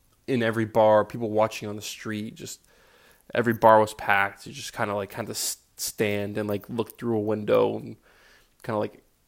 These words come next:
edge around a pillar. You don't realize how many bars are in a pillar until you're trying to watch a T V. <laughs> It's fucking everywhere. Um, did that for a night. Toledo f-, for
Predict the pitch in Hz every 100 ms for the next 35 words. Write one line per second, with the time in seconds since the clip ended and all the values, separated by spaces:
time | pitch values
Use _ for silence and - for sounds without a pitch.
0 | - 120 117 110 110 107 107 - 110 110
1 | 107 127 123 123 117 127 113 107 110 107
2 | 107 104 104 - 110 104 101 - 110 107
3 | 104 107 104 - 113 117 117 120 - -
4 | - 113 - - - - 113 - 110 113
5 | 110 110 - - - - - - - _
6 | - 117 120 120 120 123 120 - _ _
7 | _ _ _ _ _ _ 135 123 123 120
8 | 131 123 123 117 - - 120 127 127 127
9 | 120 - - - - 123 117 110 87